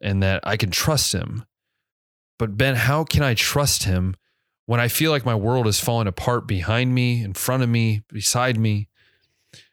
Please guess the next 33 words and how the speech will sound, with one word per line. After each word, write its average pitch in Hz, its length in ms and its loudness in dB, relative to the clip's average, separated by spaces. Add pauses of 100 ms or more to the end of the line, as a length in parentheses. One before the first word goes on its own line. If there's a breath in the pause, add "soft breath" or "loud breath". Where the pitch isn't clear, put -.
(100)
You 113 60 -4
know, 131 80 2
you're 139 160 2
right. 127 400 0
I, 110 280 2
I 117 140 2
struggle 123 280 2
with 113 100 0
the 117 80 2
same 117 240 2
thing. 101 360 -2 (760)
You 104 80 0
know, 104 240 2
I, 107 260 0
I 123 120 2
sometimes 120 360 2
ask 101 160 2
that 101 120 0
question, 95 440 -2 (180)
"God, 123 240 0
how 127 160 2
can 151 140 0
I 151 60 2
trust 139 460 0
you 98 160 2
when 101 420 0
everything 123 320 0
seems 120 260 2
to 110 60 0
be 104 140 2
going 113 220 2
upside 110 320 0
down?" 101 400 -2